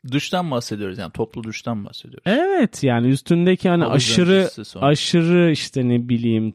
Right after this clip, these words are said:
Speaker 2: tuzu vesaireyi,
Speaker 1: Evet, evet.
Speaker 2: kalıntıyı temizleyip yoluna devam etmek için olan açık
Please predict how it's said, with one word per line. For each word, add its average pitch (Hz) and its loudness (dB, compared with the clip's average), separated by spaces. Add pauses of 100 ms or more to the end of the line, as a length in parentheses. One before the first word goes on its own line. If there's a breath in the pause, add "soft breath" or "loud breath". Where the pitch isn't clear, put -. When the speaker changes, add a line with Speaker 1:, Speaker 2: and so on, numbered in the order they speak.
Speaker 2:
tuzu 123 0
vesaireyi, 113 2
Speaker 1:
Evet, 107 2
evet. 104 -2
Speaker 2:
kalıntıyı 127 0
temizleyip 113 0
yoluna 120 2
devam 117 2
etmek 110 -2
için 107 -4
olan 98 0
açık - -6